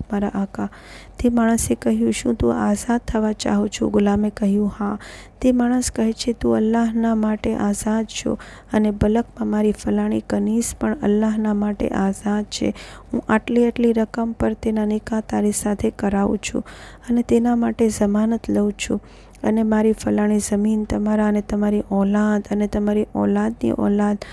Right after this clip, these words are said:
અને જ્યાં સુધી તમારી નસ્લ પહોંચે ત્યાં સુધી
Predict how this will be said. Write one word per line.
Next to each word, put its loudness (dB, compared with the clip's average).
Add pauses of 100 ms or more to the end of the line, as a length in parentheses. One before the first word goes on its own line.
(340)
અને 4
જ્યાં 0
સુધી 0
તમારી 2
નસ્લ 0
પહોંચે -2
ત્યાં 0
સુધી 0